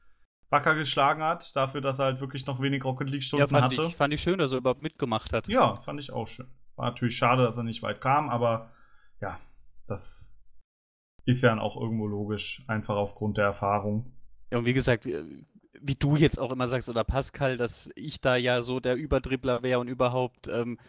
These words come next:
Speaker 2: das hat in dem Turnier jetzt vielleicht gepasst, aber ich spiele Rocket League ja auch so eins gegen eins und da ist meine Gewinnquote, von drei Spielen gewinne ich vielleicht eins, ne? Also
Speaker 1: Mhm.
Speaker 2: so auf, auf meinem Liga-Level und,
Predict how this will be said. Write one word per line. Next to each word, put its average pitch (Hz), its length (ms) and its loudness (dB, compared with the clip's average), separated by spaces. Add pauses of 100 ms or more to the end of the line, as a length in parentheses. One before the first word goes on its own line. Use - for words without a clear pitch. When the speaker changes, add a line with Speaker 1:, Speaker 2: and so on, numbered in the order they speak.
(760)
Speaker 2:
das - 180 4
hat 143 140 4
in 131 100 -6
dem 143 200 -6
Turnier 135 320 -6
jetzt 127 220 -6
vielleicht 120 300 -2
gepasst, 131 440 -2
aber 120 100 -6
ich 127 120 -6
spiele 131 220 -6
Rocket 127 320 -2
League 127 180 -8
ja 113 100 2
auch 110 100 -4
so 143 300 2
eins 123 320 -4
gegen 117 200 -2
eins 123 380 -2
und 120 340 -2 (360)
da 117 100 6
ist 135 240 -2
meine 127 300 0
Gewinnquote, 127 1040 0 (300)
von - 200 0
drei 120 200 6
Spielen 147 440 4
gewinne 135 280 -2
ich 127 120 -8
vielleicht 110 320 0
eins, 113 400 0
ne? 117 160 2 (320)
Also 120 340 8
Speaker 1:
Mhm. 113 40 4
Speaker 2:
so 127 100 4
auf, 117 240 2
auf - 200 -2
meinem 123 280 2
Liga-Level 110 640 2
und, 110 300 -8